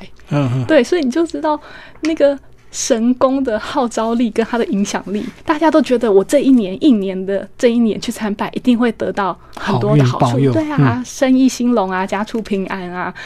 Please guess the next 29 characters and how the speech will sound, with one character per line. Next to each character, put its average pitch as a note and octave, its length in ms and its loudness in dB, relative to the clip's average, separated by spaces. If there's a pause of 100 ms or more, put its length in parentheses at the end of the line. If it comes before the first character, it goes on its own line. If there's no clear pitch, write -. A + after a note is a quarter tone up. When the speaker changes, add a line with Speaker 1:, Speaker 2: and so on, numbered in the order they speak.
(100)
Speaker 2:
就 C4+ 120 -2
是 C#4 120 0
信 C4 240 0
仰 E3+ 140 -2
的 F#3 100 -4
力 G3+ 160 0
量， G3 180 -2 (240)
还 - 160 -6
有 G3 100 -2
那 G3+ 120 -6
种 G#2 180 -4 (220)
庶 C4 300 2
民 G3 200 0
的 G3+ 80 2
行 G#3+ 300 4
动 B3+ 220 4
力， A#3 180 4
我 F#3 100 -2
觉 G3 140 -6
得 G#3+ 140 -4 (260)
这 B3 100 -6
是 A#3+ 120 -4
非 A3+ 180 2
常 F#3+ 220 -4
惊 F#3+ 260 -2
人 F#3 100 -2 (140)
的。 B3+ 100 -12 (340)
另 D4 140 2
外， D4 140 2